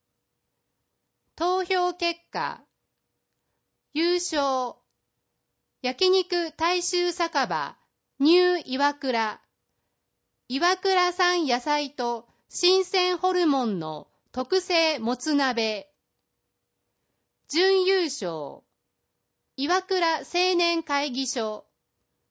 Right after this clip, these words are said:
絶品トマト鍋。多くの皆さんのご来場及び人気投票へのご参加ありがとうございました。優勝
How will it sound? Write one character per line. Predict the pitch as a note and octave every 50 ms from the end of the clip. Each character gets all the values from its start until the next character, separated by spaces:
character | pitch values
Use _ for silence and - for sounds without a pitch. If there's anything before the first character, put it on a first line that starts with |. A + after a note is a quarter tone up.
| _ _ _ _ _
絶 | - C#4 C#4 C#4+ C#4 _ _ -
品 | - F4+ F#4+ F#4 F#4 F#4
ト | - - C#4+ C#4
マ | D#4+ F4 E4+
ト | E4+ F#4 F4+
鍋。 | D#4+ D4+ C#4 A3+ F3 D#3 D3 D3+ - _ _ _ _ _ _ _ _ _ _ _ _ _ _ _ _ _ _ _ _ _ _ _ _ _ _ _ _ _ _ _ _ _ _ _ _ _ _ _ -
多 | F4+ F#4+ G4 G4+ G4
く | - F#4
の | D#4+ D4+ C#4+ C4
皆 | A#3 B3 C4+ D4 D4+
さ | - D4 B3 A3+
ん | G#3+ G3 F3+
の | D#3 D#3 D3 D#3+ F3
ご | - G#3 A3+
来 | C4+ D#4+ E4+ F4 E4+ C#4+
場 | C4+ D4+ C#4+ C#4 C4+ C4 - - _ -
及 | D4 E4+ D#4+ D#4+ D4 G3+
び | F3 D3+ D3 D3+ - _ _ _ _ _ -
人 | C4 E4 F#4+ F#4+ F#4
気 | - F#4 F#4 -
投 | F#4+ F#4+ F#4 F#4 E4+
票 | D#4 D#4+ C#4 B3+ A#3+
へ | A3 G3+
の | F#3 F3 D#3 D#3 D#3 D3+
ご | - G#3+
参 | A3+ - D#4 D#4 D4+ D4
加 | D4 - C4 B3+ B3 A3 - _ -
あ | A3+ B3+
り | C4+ F4 F4+
が | F#4 E4+
と | E4+ C4 A#3 G#3+ G3
う | F3+
ご | F#3 F3
ざ | - A#3+ A#3+ A#3+
い | A#3+ A#3
ま | A3 G#3+ A3
し | - - -
た。 | D#3+ C#3+ C#3 - _ _ _ _ _ _ _ _ _ _ _ _ _ _ _ _ _ _ _ _ _ _ _ _ _ _ _ _ _ _ _ _ _ _ _ _ _ _ -
優 | C4 D#4 F#4+ G4+
勝 | G4 G4 - - F#4 F4+ F4 F4 E4+ D#4+ C#4+ -